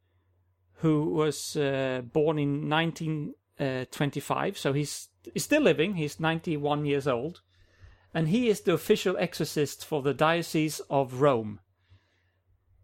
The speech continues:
He claims to have performed a lot of exorcisms. Do you wanna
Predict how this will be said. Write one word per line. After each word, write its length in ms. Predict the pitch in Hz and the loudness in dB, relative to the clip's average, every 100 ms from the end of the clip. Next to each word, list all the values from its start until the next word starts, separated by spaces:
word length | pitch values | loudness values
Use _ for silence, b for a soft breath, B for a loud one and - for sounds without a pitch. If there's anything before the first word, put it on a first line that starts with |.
| _ _ _ - - _ _ _ | _ _ _ -18 -18 _ _ _
He 240 | - 302 | 0 0
claims 460 | 294 254 240 233 - | 2 2 4 2 0
to 120 | 180 | 2
have 200 | 165 165 | 2 0
performed 440 | 165 175 160 156 - | -4 2 2 0 -2
a 100 | 147 | 0
lot 260 | 156 156 156 | 2 2 2
of 80 | 143 | 0
exorcisms. 800 | 135 - 143 - - - 123 - | -4 -4 -8 -6 -12 -10 -12 -8
Do 180 | - 160 | -6 -4
you 320 | 175 180 180 | -2 0 -2
wanna 640 | 185 190 175 180 175 170 | -4 -6 -4 -2 -2 -4